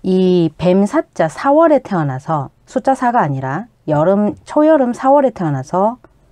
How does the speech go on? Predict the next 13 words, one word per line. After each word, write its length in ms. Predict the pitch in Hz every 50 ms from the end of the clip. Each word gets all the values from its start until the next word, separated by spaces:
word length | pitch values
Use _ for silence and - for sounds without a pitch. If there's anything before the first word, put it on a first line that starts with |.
| _ _ _ _ _ -
이 220 | - 147 147 143 143
무기토의 800 | 147 160 180 190 233 254 240 - - 220 202 202 208 220 226 226
기토가 560 | - - - 147 _ - - 196 180 170 151
있어요. 400 | 131 - - - 123 120 113 - _ _ _ _ _ _ _ _ _ _ _
그리고 480 | - - 143 147 143 147 214 240 269 285 _ _ _ -
이 200 | - 147 143 143
사화 380 | - - - 254 254 269 311 311
속에 640 | - - - 151 135 - 160 160 160 147 143 139 - _ _ _ _ _ _
매장이 680 | - 156 165 170 175 175 277 277 311 320 311 294 269 220
되어 320 | - 196 180 170 165 156
있는 560 | 151 147 143 147 165 190 220 247 262 269 277 -
경금이 560 | - - 151 139 147 175 175 208 262 269 233
있습니다. 600 | 165 220 - - 277 269 254 208 - 139 139 143